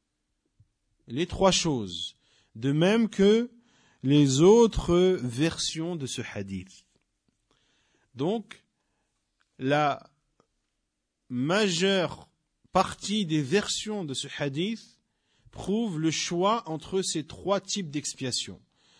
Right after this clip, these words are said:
de même que le verset de Surat Al-Baqarah prouve le choix entre ces trois types d'expiation. Et Cheikh Al-Bassam cite,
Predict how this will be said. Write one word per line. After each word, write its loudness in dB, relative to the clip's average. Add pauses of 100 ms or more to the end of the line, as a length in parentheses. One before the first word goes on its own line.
(200)
de -2
même 0
que -4
le 2
verset 0
de -2
Surat -2
Al-Baqarah -2 (300)
prouve -6
le 2
choix -2 (260)
entre -2 (300)
ces -4
trois 4
types 0 (380)
d'expiation. 0 (1700)
Et 6 (680)
Cheikh 0
Al-Bassam 2
cite, -2